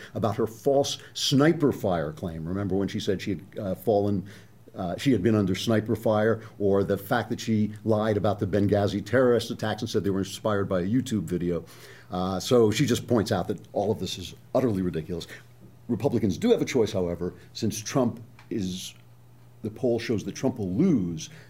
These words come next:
not only to Hillary, but to the crazy guy, uh,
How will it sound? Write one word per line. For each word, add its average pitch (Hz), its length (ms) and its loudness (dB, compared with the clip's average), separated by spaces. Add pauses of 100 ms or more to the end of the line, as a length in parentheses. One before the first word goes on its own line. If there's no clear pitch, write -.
not 113 200 0
only 139 220 4
to 98 100 2
Hillary, 104 600 2 (360)
but 107 220 -2
to 120 80 -4
the 98 100 -2
crazy 117 400 2
guy, 82 440 -4
uh, 90 60 -4